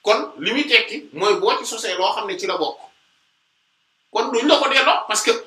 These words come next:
loolu mooy mafhumul mukhalafa, usul la de li may wax usul la. Maanaam lii ma nekk di wax nii dugg, dugguñu sax ci li nga xamante ne dañ naan mbir mi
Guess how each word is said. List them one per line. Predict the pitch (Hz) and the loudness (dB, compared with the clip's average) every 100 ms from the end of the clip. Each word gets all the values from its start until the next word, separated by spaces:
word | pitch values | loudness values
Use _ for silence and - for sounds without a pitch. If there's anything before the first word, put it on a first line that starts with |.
| - _ - | -18 _ 2
loolu | 202 214 | 8 8
mooy | 240 226 | 8 0
mafhumul | 208 214 190 214 240 | -2 -2 -2 0 -2
mukhalafa, | 233 226 233 214 185 - _ _ _ _ _ _ _ _ _ _ _ _ _ | 0 4 4 4 -2 -6 _ _ _ _ _ _ _ _ _ _ _ _ _
usul | 277 320 285 | -4 -2 2
la | 285 | 2
de | - | 2
li | 151 | 0
may | 214 226 | 2 4
wax | - - - _ _ | 2 -4 -16 _ _
usul | 202 269 220 | -10 -6 -2
la. | 143 - - _ _ _ _ _ _ _ _ _ _ - | -4 -4 -16 _ _ _ _ _ _ _ _ _ _ 4
Maanaam | 247 277 214 | 8 8 6
lii | 220 262 | 2 0
ma | 262 | 0
nekk | 240 233 | -2 -2
di | 202 | -2
wax | 208 180 | -2 0
nii | 160 156 | -2 -2
dugg, | 226 233 - 156 160 | -6 -10 -12 -14 -14
dugguñu | 160 262 294 262 | -8 0 4 4
sax | 214 240 - | 4 -2 -4
ci | 220 | -6
li | 214 | -2
nga | 202 | -2
xamante | 185 180 170 | -2 -4 -2
ne | 165 | -2
dañ | 170 | -2
naan | 170 160 | 0 0
mbir | 156 180 | 0 0
mi | 170 - | 0 -4